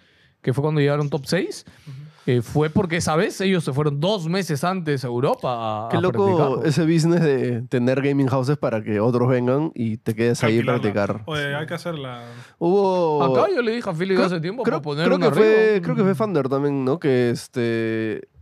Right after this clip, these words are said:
Speaker 3: hicieron, tenían esta jato con un chef en, creo que en, ¿en dónde fue? ¿En, en cu-, dónde fue la anterior internacional?
Speaker 1: Eh,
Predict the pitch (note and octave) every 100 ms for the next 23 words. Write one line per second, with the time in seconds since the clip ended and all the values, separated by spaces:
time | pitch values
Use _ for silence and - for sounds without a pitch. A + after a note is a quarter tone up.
0 | _ C#3 D#3+ D#3+ E3+ F3 F3 E3+ D3 -
1 | C#3 C3 D#3+ D3+ E3 D3+ D#3 C#3+ C#3 C#3+
2 | D3+ C#3 D3+ - A2+ A2 G#2+ G#2 B2+ C3+
3 | C#3+ A#2+ - A2 B2+ E3+ - D#3 E4+ C3
4 | F2 G2 F2+ - - - D#4 - A#3+ A3+
5 | G#3+ G#3+ F#3 E3 D3+ C#3+ C#3 C3+ C#3 D3+
6 | D#3+ C3+ C#3+ C#3+ E3 F#4 F4 _ _ -
7 | B2+ A#2+ A#2 A#2+ A#2 A#2+ A#2+ A#2+ A#2